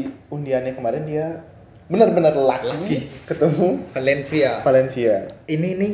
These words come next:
Speaker 2: yang siapapun yang menang, dia akan jadi sejarah. Atalanta pertama kali masuk delapan besar dari sebelumnya nggak pernah lolos, eh, nggak pernah masuk Liga Champion,
Speaker 1: Mm-mm.
Speaker 2: masuk delapan belas, dan Valencia terakhir masuk delapan besar udah lama banget.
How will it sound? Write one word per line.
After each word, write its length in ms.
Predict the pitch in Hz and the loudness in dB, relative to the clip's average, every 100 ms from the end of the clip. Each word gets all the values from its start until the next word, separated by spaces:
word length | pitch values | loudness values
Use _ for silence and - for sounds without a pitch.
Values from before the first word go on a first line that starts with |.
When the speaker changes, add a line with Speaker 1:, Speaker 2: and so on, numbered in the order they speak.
| 202 | -4
Speaker 2:
yang 200 | 156 156 | -4 -4
siapapun 440 | - 151 160 170 | -2 0 2 2
yang 120 | 160 160 | 2 0
menang, 200 | 160 165 | 0 0
dia 120 | 196 | 0
akan 160 | 196 | 0
jadi 160 | 185 160 | -2 -2
sejarah. 440 | 151 160 147 107 - - - - | -2 -2 -2 -4 -10 -18 -20 -20
Atalanta 880 | - - 127 120 117 123 147 170 - - | -20 -10 -6 -4 -6 -8 -8 -8 -12 -8
pertama 400 | 131 123 127 123 | -8 -6 -8 -8
kali 280 | 123 123 | -6 -6
masuk 260 | 123 120 - | -8 -10 -10
delapan 260 | 127 117 110 | -10 -8 -10
besar 280 | 101 113 165 - - | -8 -6 -8 -10 -10
dari 280 | 117 120 123 | -6 -6 -6
sebelumnya 540 | 135 123 120 123 123 | -8 -6 -6 -6 -8
nggak 120 | 123 | -10
pernah 180 | - 123 123 | -10 -8 -6
lolos, 300 | 120 120 - | -6 -6 -10
eh, 100 | 123 - - - | -14 -14 -18 -8
nggak 180 | 135 - | -8 -4
pernah 200 | 139 135 | -6 -4
masuk 200 | 131 131 | -4 -4
Liga 220 | 135 131 | 0 0
Champion, 460 | 131 120 113 139 185 | 0 -4 0 0 0
Speaker 1:
Mm-mm. 420 | 214 127 127 127 165 - | -2 -8 -6 -6 -6 -10
Speaker 2:
masuk 220 | - 131 | -10 -8
delapan 180 | 117 127 | -6 -4
belas, 140 | 123 - | -6 -6
dan 180 | 143 180 | 0 0
Valencia 580 | 185 170 160 156 143 180 | 2 2 2 0 -2 -2
terakhir 520 | 196 139 131 180 - - - - - - - | -2 -4 -2 -2 -2 -12 -20 -20 -20 -20 -20
masuk 360 | - 147 156 160 | -10 -10 -6 -2
delapan 260 | 156 156 147 | 0 0 -2
besar 380 | - 202 202 | 0 -2 -2
udah 380 | 156 151 139 123 | -4 -4 -4 -4
lama 240 | 120 113 110 | -4 -6 -4
banget. 380 | 135 165 135 | -4 -2 -4